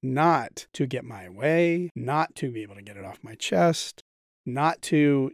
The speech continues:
do it because I want them to really have it and see it my way. If it's not bathed in your own sense of, "This is a growth and learning environment for both of us," then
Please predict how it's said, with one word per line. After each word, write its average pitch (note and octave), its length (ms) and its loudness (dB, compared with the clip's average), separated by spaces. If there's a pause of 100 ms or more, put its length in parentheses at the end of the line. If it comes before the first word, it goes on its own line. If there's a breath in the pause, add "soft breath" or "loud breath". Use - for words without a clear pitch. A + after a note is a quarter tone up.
(100)
do D#3 260 8
it F3 200 4 (120)
because C3+ 500 0
I D3 220 2
want C#3+ 340 0
them C#3 220 0
to B2+ 160 -6
really B2+ 480 -4 (540)
have B2+ 260 -6
it - 200 -14
and A2+ 460 -10 (160)
see D#3 300 2
it C#3+ 100 2
my B2+ 240 -4
way. A2 400 -16 (180)
If C#3 200 0
it's D3 200 6
not D#3 280 4
bathed C3+ 340 2
in B2+ 140 0
your B2 200 -2
own C#3 360 2
sense B2+ 440 -4
of, B2+ 680 -4 (560)
"This C3+ 180 -6
is C3+ 120 -4
a C3+ 60 -2
growth C3 360 0
and C3+ 100 -2
learning C3 220 0
environment B2 440 -4
for A#2+ 100 -12
both B2+ 220 -4
of B2 120 -8
us," - 420 -14 (140)
then A#2+ 440 -4